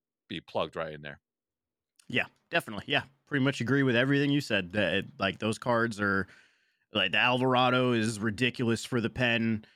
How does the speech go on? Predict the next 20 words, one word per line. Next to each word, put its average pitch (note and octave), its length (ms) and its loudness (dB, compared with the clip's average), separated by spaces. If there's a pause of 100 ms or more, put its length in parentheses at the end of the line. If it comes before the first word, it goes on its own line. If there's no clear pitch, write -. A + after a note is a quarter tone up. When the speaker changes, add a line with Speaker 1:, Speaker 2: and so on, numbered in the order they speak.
(300)
Speaker 2:
The, G#2+ 80 -2 (400)
um, F2 480 -2 (500)
I, G#2 200 0
I - 20 2
think A#2 240 -4
the C3 80 -6
Brent A#2 320 0
Rooker A#2+ 300 -4
card A#2+ 280 2
is G#2+ 280 -4 (100)
kinda A2 220 2
held A#2 180 0
back A#2+ 260 2
by A2 180 2
his, G#2 340 0
uh, G#2 360 2
his G#2 200 0
clutch. - 600 -2 (380)
Um, G2 400 0 (100)
Arraez, A#2+ 800 2